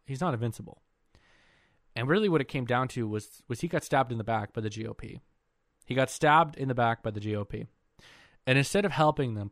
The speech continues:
turtle, turtleneck Mitch McConnell, instead of, instead of, you know, "Donald Trump, I'm supporting Donald," you know, they didn't, you know, whatever. They, they didn't support him. They said, "Okay, no, Trump, you lost the election." Why wouldn't you support him? Why? I mean, these people, they sealed their fate. Lindsey Graham,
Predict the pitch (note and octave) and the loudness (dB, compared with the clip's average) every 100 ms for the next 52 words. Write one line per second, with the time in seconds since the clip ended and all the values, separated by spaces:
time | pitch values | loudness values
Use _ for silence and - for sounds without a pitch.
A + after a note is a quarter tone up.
0 | - - E3 D3+ - - D#3+ D#3+ C#3+ C3+ | -6 4 6 6 0 0 2 2 0 -4
1 | C3 B2+ A#2+ - G#2+ A#2 A2 G#2+ G#2 - | -6 -6 -10 -10 -10 -6 -4 -4 -6 -2
2 | D#3 B2+ A#2+ D#3+ C3+ - - - _ - | -2 -4 -2 -2 -2 -8 -20 -20 _ -20
3 | - B2 G2+ - - - - C#3+ D#3+ D#3+ | -8 -6 -6 -8 -20 -18 0 2 4 2
4 | D3+ - E3 D#3+ C#3 D#3+ - D#3+ - F3+ | 0 0 2 4 4 2 2 -4 2 4
5 | F3+ E3+ C#3+ D#3 E3+ D#3 D3 B2 C3+ A2+ | 4 2 2 4 6 2 0 -8 -4 -2
6 | A#2 A#2 - B2+ G#2 G2 A2 G2+ B2 C3+ | -2 -4 -6 -10 -8 -8 -8 -8 -4 -2
7 | D3+ E3+ A3+ F#3+ G3 G3+ A#2 - _ C3+ | 4 4 4 0 4 4 4 -2 _ -2
8 | - D#3+ E3 D#3+ B2 - - C#3 A#2 - | 2 2 4 4 4 -4 -2 2 2 0
9 | - D3 - - B2+ A#2+ A#2 - A2+ G#2+ | 0 0 0 -4 0 2 2 0 -4 -4
10 | - - - _ _ - B2+ G3 B3+ B3 | -8 -16 -20 _ _ -2 8 8 8 0
11 | G#3+ F3 - E3 E3+ C#3 G2 - _ C#3+ | -2 -4 -2 2 2 2 -2 -10 _ 6
12 | F3+ - - - G3 F3+ - - A#3 - | 6 6 -6 0 2 2 -2 -2 -2 0
13 | A3 F3+ E3+ - F#3+ D#3 - D3 A2+ E3 | -2 0 -2 0 2 2 2 0 0 -4
14 | F3 - C#3+ G3+ | -4 -4 -4 -4